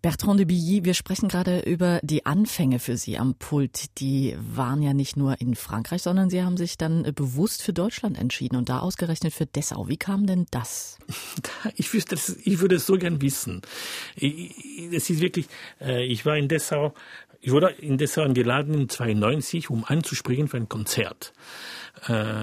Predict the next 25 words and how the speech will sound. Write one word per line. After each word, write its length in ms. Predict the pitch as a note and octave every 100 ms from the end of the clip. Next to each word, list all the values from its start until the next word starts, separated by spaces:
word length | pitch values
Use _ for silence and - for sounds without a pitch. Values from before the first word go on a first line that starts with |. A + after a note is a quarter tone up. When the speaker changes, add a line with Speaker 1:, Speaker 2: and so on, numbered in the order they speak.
| G#2 G2+ F#2+ G2+
Speaker 2:
wie 500 | A2 A2+ G3+ G#3+ - -
die 140 | D3
Leute 260 | D3 C#3 E3+
in 120 | C#3
Dessau 340 | C#3+ - D#3 - - - - _ -
an 120 | C3+
mich 140 | C#3 C#3+
gekommen 360 | C3+ D3+ D#3
sind, 280 | C3+ F3 -
weiß 240 | C3+ A3
ich 160 | A#3 -
nicht, 140 | D#3+
weil 80 | C3
ich 100 | A#2
hatte 160 | A#2+ B2+
in 80 | A#2
Paris 320 | B2 A#2+ -
quasi 160 | A#2+
noch 140 | A2+ G#2
nichts 240 | F3 -
gemacht. 440 | F#3+ C4+ C4 - - - - - - -
Äh, 260 | A#2+ A#2 A#2
ich 120 | G#2+
war 100 | F#2+
jung, 400 | G#2 A#2+ A#2+